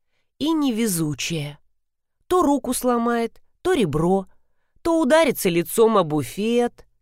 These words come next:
Люди считали молодую женщину неуклюжей,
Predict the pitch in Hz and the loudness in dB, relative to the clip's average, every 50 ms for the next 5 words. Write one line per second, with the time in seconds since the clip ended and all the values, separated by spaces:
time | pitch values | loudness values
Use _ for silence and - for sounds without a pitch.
0 | _ _ _ _ _ _ _ _ _ _ _ _ _ _ _ _ _ _ _ _ | _ _ _ _ _ _ _ _ _ _ _ _ _ _ _ _ _ _ _ _
1 | _ _ _ _ _ - 165 165 190 214 190 175 190 - - - 202 - - 196 | _ _ _ _ _ -6 -2 0 0 2 2 0 0 -2 -2 -2 -2 0 0 0
2 | 196 196 196 185 185 185 185 190 180 185 196 196 196 170 196 254 269 262 - - | 0 0 0 0 0 0 0 0 0 0 0 0 0 0 0 0 0 -2 -2 -4
3 | 185 165 160 147 - - _ _ _ _ - 262 294 320 320 311 - 269 233 208 | -4 -4 -4 -4 -6 -10 _ _ _ _ -2 0 2 2 2 0 0 0 0 2
4 | 175 156 123 127 139 127 - | 0 0 -2 -6 -8 -8 -10